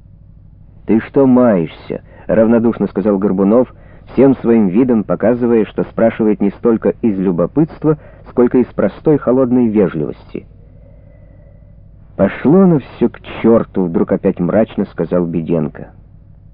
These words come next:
«Выпей чаю», — сказал Горбунов. «Может, полегчает». Беденко сел на табурет перед столом, но до кружки не дотронулся.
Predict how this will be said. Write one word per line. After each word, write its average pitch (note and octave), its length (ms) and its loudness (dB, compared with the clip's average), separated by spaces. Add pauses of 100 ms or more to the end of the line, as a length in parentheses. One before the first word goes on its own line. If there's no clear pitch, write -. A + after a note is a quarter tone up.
(560)
«Выпей A#2 400 2
чаю», — G#2 520 0
сказал E2+ 320 -6
Горбунов. F2 600 -6 (720)
«Может, G2+ 300 -2
полегчает». F2 640 -2 (1300)
Беденко C#3+ 440 2 (100)
сел D3+ 160 4
на C3 100 2
табурет A#2 400 0
перед G#2+ 260 -4
столом, C#3 500 0 (320)
но A2 220 2
до A#2+ 140 0
кружки A#2+ 400 -4
не G#2 180 0
дотронулся. E2+ 800 -4